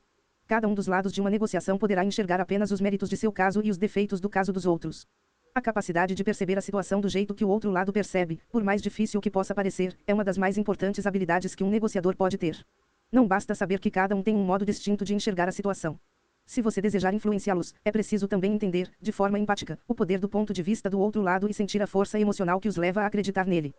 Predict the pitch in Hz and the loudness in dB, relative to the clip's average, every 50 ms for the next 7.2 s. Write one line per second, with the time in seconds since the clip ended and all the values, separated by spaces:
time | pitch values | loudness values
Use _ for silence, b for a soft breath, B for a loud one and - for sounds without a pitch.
0 | _ _ _ _ _ _ _ _ - 262 269 220 185 190 196 - 220 202 - - | _ _ _ _ _ _ _ _ 4 6 6 6 4 2 0 0 -4 -4 -2 0
1 | 190 196 185 170 - - _ _ - - 226 226 233 - 202 - 208 214 - 214 | 0 0 0 0 -4 -8 _ _ 0 2 2 2 2 0 0 0 0 0 0 0
2 | 208 202 180 - 185 190 190 202 180 208 208 208 208 220 214 202 196 - - 180 | 0 0 0 0 0 0 0 0 -2 0 2 2 2 2 0 0 -4 -2 0 0
3 | 185 196 190 170 - - - 214 214 220 - - 214 190 202 - 196 202 202 - | 0 0 -2 -6 -6 -2 -2 0 0 0 0 0 -2 -2 0 -2 -2 -2 0 -2
4 | 196 - 196 196 190 196 190 - 202 208 - - - - 214 - 220 202 202 196 | 0 0 0 2 0 0 0 2 0 0 0 -2 -2 -2 -2 -2 0 0 2 2
5 | 208 208 - - 294 269 - 151 - _ _ _ - - _ _ _ _ _ - | 2 0 2 2 2 2 2 -6 -14 _ _ _ -20 -20 _ _ _ _ _ 0
6 | 226 226 226 208 202 - 196 160 190 196 208 208 - 202 180 190 196 185 - 202 | 0 2 2 0 0 0 0 0 2 0 0 2 0 0 0 0 -2 -2 0 -2
7 | 202 160 175 | -2 -2 -4